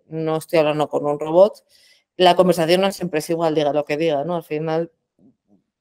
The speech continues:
si soy capaz de, de entrenar bien al modelo, pues me, me va, me va a ayudar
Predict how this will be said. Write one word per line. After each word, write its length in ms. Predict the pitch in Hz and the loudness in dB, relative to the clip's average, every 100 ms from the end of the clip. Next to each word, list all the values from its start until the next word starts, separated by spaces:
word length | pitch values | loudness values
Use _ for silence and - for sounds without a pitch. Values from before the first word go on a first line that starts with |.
| _ _ | _ _
si 220 | - 175 170 | -8 -6 -2
soy 240 | 175 170 | 0 4
capaz 320 | 180 175 175 | 4 4 2
de, 180 | 175 170 | 2 -2
de 120 | 185 | -2
entrenar 340 | 175 175 165 165 | -2 -2 -2 0
bien 140 | 165 | 0
al 80 | 170 | -2
modelo, 440 | 170 170 170 185 190 | -2 -2 0 -2 -4
pues 120 | 170 | -8
me, 140 | 160 | -8
me 220 | 147 135 147 | -8 -6 -4
va, 580 | 147 151 151 147 85 - | -2 -2 -4 -6 -14 -12
me 160 | 151 | -10
va 200 | 147 147 | -6 -4
a 40 | 147 | -2
ayudar 500 | 156 156 156 165 | -2 -2 0 -2